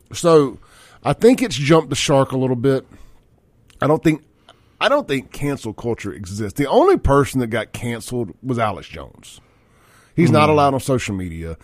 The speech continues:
Speaker 1: He's not allowed any of these, you know, but he was canceled from mainstream media and, and social media.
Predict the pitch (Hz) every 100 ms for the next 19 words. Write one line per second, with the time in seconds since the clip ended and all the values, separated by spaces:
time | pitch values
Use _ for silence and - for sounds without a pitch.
0 | _ - _ _ 113 113 143 143 131 120
1 | 117 113 107 110 139 139 170 - - _
2 | - 180 175 - 202 170 - 131 113 131
3 | 135 139 120 - 120 101 90 80 _ _
4 | _ 104 127 113 80 58 - _ _ _
5 | 120 120 123 120 143 131 - 87 82 76
6 | 73